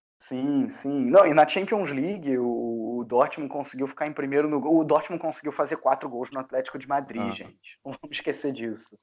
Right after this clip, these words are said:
Speaker 1: Assim,
Speaker 2: Sim.
Speaker 1: é, o Atlético de Madrid, que é o time que a gente sabe, né, que tem uma defesa que só conseguiu tomar três gols do Cristiano Ronaldo, que é o segundo melhor jogador que eu vi jogar na história, entendeu?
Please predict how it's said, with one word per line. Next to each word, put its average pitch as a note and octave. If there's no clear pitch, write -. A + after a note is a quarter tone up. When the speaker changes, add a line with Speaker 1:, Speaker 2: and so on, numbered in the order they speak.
Speaker 1:
Assim, A#2+
Speaker 2:
Sim. A#2+
Speaker 1:
é, -
o B2
Atlético C3+
de C3
Madrid, B2+
que -
é A2+
o A#2
time B2+
que C#3
a A#2+
gente C3
sabe, A2
né, G#2
que -
tem A2+
uma A2+
defesa A#2
que B2
só C#3
conseguiu C#3+
tomar D3+
três D3
gols C#3+
do D#3+
Cristiano D#3
Ronaldo, B2+
que -
é A2+
o A2
segundo B2
melhor B2+
jogador B2+
que C3
eu A#2+
vi B2
jogar A#2+
na G#2+
história, G#2
entendeu? G#2